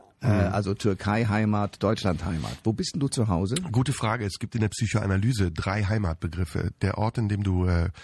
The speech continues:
Speaker 2: lebst und dich wohlfühlst, der Ort, in dem du innerlich zu Hause bist und der Ort, aus dem du kommst. Und für mich ist Deutschland der Ort, in dem ich lebe. Das ist meine deutsche Heimat, in der ich zu Hause bin. Deutsch ist meine Heimat, diese Sprache, diese wunderschöne.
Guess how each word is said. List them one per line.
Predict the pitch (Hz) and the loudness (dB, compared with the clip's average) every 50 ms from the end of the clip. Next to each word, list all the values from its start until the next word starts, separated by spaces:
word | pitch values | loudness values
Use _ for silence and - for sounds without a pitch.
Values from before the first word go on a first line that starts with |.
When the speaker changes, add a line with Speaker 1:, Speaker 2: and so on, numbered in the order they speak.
| - - - - - - | -18 -20 -20 -10 -2 2
Speaker 2:
lebst | - 110 - - - - - - - - - | 2 2 2 0 -4 -8 -8 -10 -12 -8 -2
und | - 92 82 | -2 -2 -2
dich | - 85 82 | -2 -2 0
wohlfühlst, | 98 98 117 120 - - 135 135 - - - | 2 2 2 0 0 -2 -2 -2 -2 -2 -2
der | 107 - | -2 -2
Ort, | 95 101 104 - | 0 -2 -2 -2
in | 101 | -2
dem | 98 101 95 | -2 -2 -2
du | 98 - | -2 0
innerlich | - 147 160 143 98 87 82 82 - - - - | 2 4 4 4 2 0 -2 -6 -10 -12 -14 -8
zu | - - 85 87 | -6 -4 -2 0
Hause | 82 80 82 87 | 0 0 0 0
bist | 82 110 123 - - - | 0 0 0 -2 -2 -2
und | 95 87 | -2 0
der | 110 - | 0 0
Ort, | 101 107 - 107 | -2 -2 -2 -4
aus | 98 - | -4 -2
dem | - 113 98 98 | -2 0 0 0
du | 92 | -2
kommst. | - - - 101 76 - - - - - _ _ _ - - - - - - - - - - - - - - - | -2 -2 -2 -2 -2 -4 -8 -16 -16 -18 _ _ _ -20 -20 -18 -16 -14 -12 -12 -12 -12 -14 -14 -14 -16 -4 -2
Und | 139 123 - | 0 0 2
für | - 135 | 2 0
mich | 147 160 | 0 0
ist | - 170 - - | -2 -4 -2 0
Deutschland | 131 135 156 - - 156 143 143 - | 0 0 0 0 0 0 0 2 2
der | - 117 - | 0 0 2
Ort, | 113 120 120 - | 0 0 0 -2
in | 120 | -2
dem | 107 113 110 | 0 0 2
ich | 110 98 - | 0 0 2
lebe. | 98 92 98 104 87 85 82 - - | 4 4 6 4 4 0 -2 -6 -6
Das | 107 - - | -6 -6 -4
ist | - - | -2 -2
meine | 107 98 98 98 92 - _ | 0 0 0 -2 -4 -4 _
deutsche | - 113 104 113 - - 110 101 82 98 | 0 0 2 0 0 -2 -4 -2 0 2
Heimat, | 98 98 98 95 82 82 - 95 | 2 2 0 -2 -4 -6 -8 -8
in | 87 85 | -6 -4
der | 95 | -4
ich | 98 90 - | -4 -4 -2
zu | - 95 92 | 0 2 2
Hause | 98 98 90 87 | 2 2 0 -2
bin. | - 85 87 | -4 -4 -2
Deutsch | 90 107 110 113 - | 0 2 2 2 0
ist | 95 - - | -4 -6 -4
meine | 98 98 95 90 | -4 -2 0 0
Heimat, | 90 92 90 87 87 85 - - - - | 0 0 0 0 -2 -4 -6 -10 -6 -2
diese | 101 87 87 92 | 0 0 2 2
Sprache, | - - - - 98 107 104 - 95 | 0 0 0 0 0 0 0 -2 -4
diese | 87 85 87 87 | -4 -4 -2 0
wunderschöne. | 95 98 92 92 87 - - 92 92 87 90 90 | 0 2 2 2 0 0 0 -2 0 0 0 -2